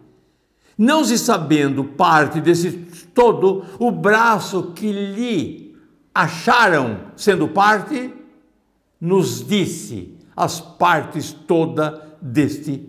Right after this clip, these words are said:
todo. Ah, vamos interpretar. Vamos tentar interpretar ou facilitar. Não está difícil, mas vamos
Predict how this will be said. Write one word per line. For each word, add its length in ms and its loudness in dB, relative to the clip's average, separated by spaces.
todo. 480 0
Ah, 160 2
vamos 320 0
interpretar. 840 -2
Vamos 300 2
tentar 360 2
interpretar 440 2
ou 60 2
facilitar. 800 0
Não 100 6
está 220 2
difícil, 680 0
mas 220 4
vamos 340 2